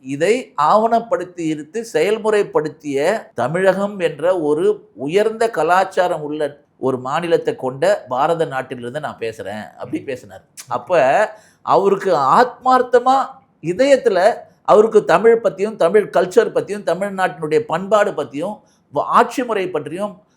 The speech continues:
வ-, நம்ம கங்கை கொண்ட சோழபுரத்தை பத்தி அவர் எவ்வளவு விஷயத்தை பேசுறாரு. அதனால யாரு யாரை பத்தி பேசுறது, அவருக்கு இயல்பாகவே தமிழ் மேல பற்று உள்ளவருங்க.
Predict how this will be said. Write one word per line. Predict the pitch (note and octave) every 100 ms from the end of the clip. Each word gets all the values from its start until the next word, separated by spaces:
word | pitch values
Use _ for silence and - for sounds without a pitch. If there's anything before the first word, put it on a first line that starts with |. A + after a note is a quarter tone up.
| _ - B2+
வ-, | B2+
நம்ம | B2+ B2 A2+
கங்கை | G2+ C#3 A3
கொண்ட | A#3 A#3
சோழபுரத்தை | G#3+ G3+ G3 G3 F#3
பத்தி | F3+ F#3 A3+
அவர் | F#3
எவ்வளவு | B2+ B2+ A3+ B3+
விஷயத்தை | A3 A#3 G3+ F#3+
பேசுறாரு. | F#3 F3+ F3+ G#3+ _ _ _ _
அதனால | - B2 F#3 B3+ A#3+ A3+ B3+ D3 G#2+
யாரு | A2+ C#3+ A#3 D4 D4
யாரை | C4 A#3+ B3+
பத்தி | B3 A3+ G#3+
பேசுறது, | F#3+ G3 F#3+ F3+
அவருக்கு | C#3 D#3 A#3 A#3+ C#3+
இயல்பாகவே | F3+ A3+ A3+ A#3 A#3 A#3 B3+
தமிழ் | B3 F3 A3
மேல | G3 F#3+ F#3
பற்று | E3 E3 G3+ F3 C#3+
உள்ளவருங்க. | C3 A2+ F#2+